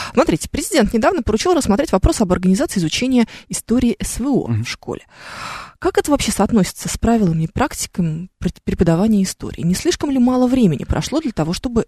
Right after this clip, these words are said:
Speaker 1: это уже преподавать?
Speaker 2: М, конечно, мало. А, но вместе с тем, а, а, наш президент, а, м, ну, наверное, сильнейший специалист в истории, именно методологии истории, я не, не иронизирую.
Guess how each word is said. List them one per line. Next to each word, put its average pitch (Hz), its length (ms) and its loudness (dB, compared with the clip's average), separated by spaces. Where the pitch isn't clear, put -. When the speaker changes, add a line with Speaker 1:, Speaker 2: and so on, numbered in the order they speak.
Speaker 1:
это 170 260 -2
уже 185 220 -2
преподавать? - 640 -4
Speaker 2:
М, 139 560 6
конечно, 165 400 4
мало. 135 480 4
А, 104 380 2
но 123 360 6
вместе 143 460 2
с - 120 -8
тем, 214 380 4
а, - 60 -2
а, 78 1500 0
наш 107 240 0
президент, 120 680 0
а, 101 220 -4
м, 82 640 -4
ну, 123 460 8
наверное, 123 640 6
сильнейший 135 600 4
специалист - 640 -4
в 104 60 -12
истории, 131 520 2
именно 123 260 6
методологии 123 720 6
истории, 90 380 -6
я 104 180 4
не, 107 300 6
не 110 80 6
иронизирую. 117 580 4